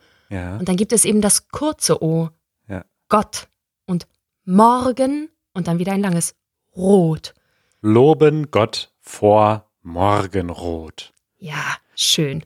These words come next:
Speaker 1: Im Deutschen, wenn man das R rollt, was man ja normalerweise jetzt im Alltag nicht macht, dann rollt man es hinten im Rachen, nicht
Speaker 2: Ja.
Speaker 1: vorne mit der Zungenspitze wie in anderen,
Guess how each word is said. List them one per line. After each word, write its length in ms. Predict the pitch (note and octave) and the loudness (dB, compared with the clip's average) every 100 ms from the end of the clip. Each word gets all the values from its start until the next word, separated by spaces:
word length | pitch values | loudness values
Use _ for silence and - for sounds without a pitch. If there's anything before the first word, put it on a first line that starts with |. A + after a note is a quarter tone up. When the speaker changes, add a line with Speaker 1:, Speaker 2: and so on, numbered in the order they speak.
| - | -4
Speaker 1:
Im 200 | A2 G#2+ | -2 2
Deutschen, 720 | A#2 C3+ D#3 - D3+ D3+ D#3+ G2+ | 4 4 2 -2 2 2 0 -6
wenn 320 | F#2+ A#2+ F#3 | 0 2 4
man 220 | C3+ G#2 | 2 0
das 200 | G2 - | -2 -4
R 280 | - G#2+ G#2 | -6 -2 0
rollt, 680 | G2+ - G#2 A2+ F#2+ D3 - - | -2 0 2 4 2 -2 -6 -8
was 140 | F#2+ | -2
man 120 | G#2+ G2+ | 0 0
ja 120 | F#2+ | 0
normalerweise 880 | G2 F#2+ G2+ C3 A2 G#2+ G#2 G2+ G#2 | 0 2 2 2 2 2 2 2 2
jetzt 260 | G#2 G2+ | 0 -2
im 120 | G#2 F#2+ | -4 -2
Alltag 480 | G#2 A2+ G#2+ - | 0 0 -2 -2
nicht 240 | G#2+ B2+ - | -2 -2 -2
macht, 360 | G#2+ - - - | -2 -4 -12 -6
dann 160 | G2+ G2 | -2 0
rollt 340 | F#2 A#2+ - | 2 2 2
man 140 | A2 | -2
es 180 | G#2 - | -2 -4
hinten 460 | - C3+ D#3 - A2+ | -2 2 2 0 -2
im 180 | G#2 G2+ | 2 2
Rachen, 600 | F#2 A2+ - E2+ D#2+ F#2 | 2 -2 -4 -6 -4 -4
nicht 180 | A2 F#3 | -4 -4
Speaker 2:
Ja. 60 | |
Speaker 1:
vorne 380 | E3+ G2+ G#2+ G2+ | 0 2 4 2
mit 140 | F#2 - | 0 -2
der 100 | F#2+ | -2
Zungenspitze 760 | - G#2 F#2 - F2+ F#2+ E2+ | 0 0 -2 -8 -8 -6 -6
wie 100 | F#2 | -6
in 100 | E2 | -6
anderen, 520 | F2+ F2+ E2+ D#2+ D#2+ | -6 -6 -8 -10 -14